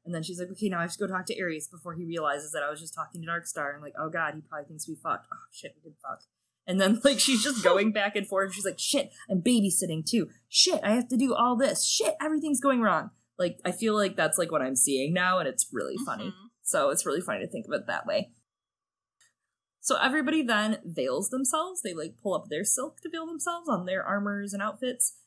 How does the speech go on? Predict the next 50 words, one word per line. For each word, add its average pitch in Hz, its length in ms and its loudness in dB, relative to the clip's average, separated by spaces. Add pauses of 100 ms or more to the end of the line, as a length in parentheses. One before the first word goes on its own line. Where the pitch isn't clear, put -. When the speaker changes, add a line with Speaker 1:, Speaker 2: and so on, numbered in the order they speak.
(120)
Speaker 1:
except 214 340 2
for 294 80 4
Ares, 175 440 -2
because 190 300 -2
he 240 120 -2
has 269 80 0
a 285 140 2
big, 202 200 -4
<laughs> - 20 0
stubborn 185 640 0
white 165 260 -2
man 139 240 -6
baby. 101 400 -10
He's 220 220 2
like, 185 300 0
"Nope, 202 360 0
I'd 175 140 -2
rather 208 300 -2
eat 269 180 -4
sand," 269 460 0 (720)
which, 165 200 -4
like, 160 260 -2 (300)
hope 185 140 -4
we 185 80 -6
get 175 140 -4
some 175 120 -2
hate 165 180 -4
mail 139 120 -10
on 151 160 -10
that 165 140 -12
one, 170 180 -10
because 175 380 -10 (340)
whatever. 175 380 -12 (120)
But 180 240 -8 (540)
he 202 140 0
literally 175 320 0
dies, 156 360 -4
like, 165 140 -8
in 151 60 -8
a 143 40 -10
page 151 200 -4
and 143 100 -16
a 151 80 -8
half, - 160 -10
you 139 60 -12
guys. 101 360 -6
<laughs> 175 60 4
So 226 80 6 (720)
he 202 80 -6
dies. - 160 -6